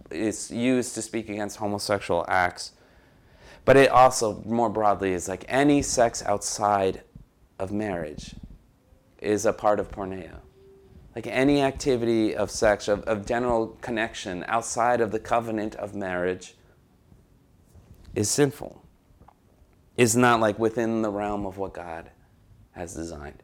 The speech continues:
Like, sex is so big and it's so powerful that it needs that covenant, or else it causes damage to our hearts, or else there's an exchange that is, like, improperly done at improper times with improper foundation.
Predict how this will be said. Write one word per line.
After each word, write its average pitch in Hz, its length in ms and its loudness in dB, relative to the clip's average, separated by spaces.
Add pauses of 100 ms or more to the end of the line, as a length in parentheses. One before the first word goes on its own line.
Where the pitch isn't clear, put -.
(320)
Like, 110 120 0
sex - 280 4
is 123 120 -4
so 143 260 4
big 143 300 6
and 123 100 2
it's 120 140 -6
so 147 400 2
powerful 120 840 2 (240)
that 123 140 8
it 107 100 2
needs 135 320 0
that 131 260 2
covenant, 113 480 0
or 110 200 4
else 120 200 6
it 113 120 -4
causes 113 400 -2
damage 107 500 -2
to 113 140 0
our 104 100 4
hearts, 101 380 2
or 107 120 8
else 120 180 4
there's 117 180 0
an 117 100 -2
exchange 120 640 -2
that 101 140 0
is, 101 120 -2
like, 98 220 -2 (260)
improperly 123 720 0
done 107 380 0
at 98 120 0
improper 110 500 -6
times 92 600 -8 (260)
with 110 200 2
improper 107 600 2
foundation. 90 920 -4